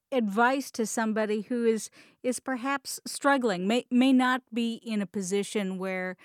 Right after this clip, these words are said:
uh, he or she or they can, can step away from, from work, uh, but, but wants to, wants to, I don't wanna say get ahead, you know, ma-, build a decent life for themselves in this current context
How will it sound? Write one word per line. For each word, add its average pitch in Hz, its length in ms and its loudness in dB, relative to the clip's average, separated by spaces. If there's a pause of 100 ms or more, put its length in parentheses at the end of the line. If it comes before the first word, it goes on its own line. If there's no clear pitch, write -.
(420)
uh, 185 140 -4
he 202 400 -2
or 185 120 -2
she 214 220 -4
or 190 140 -2
they 196 340 0
can, 208 440 -4
can 220 200 0
step 240 380 2
away 226 500 0
from, 185 560 -2
from 190 320 -4
work, 185 420 -2 (480)
uh, 190 440 0
but, 208 440 -4
but 220 280 0
wants 226 560 0
to, 254 320 -4 (600)
wants 262 240 2
to, 262 160 2
I - 220 -2
don't 254 120 2
wanna 247 160 2
say 220 180 -2
get 185 220 -4
ahead, 175 400 -8
you 262 180 4
know, 269 140 8
ma-, 269 140 4 (720)
build 311 280 0
a 285 60 2
decent 277 420 2
life 240 240 0
for 247 100 -4
themselves 180 760 -2 (100)
in 262 180 8
this 262 180 8
current 196 380 -2
context 180 680 -6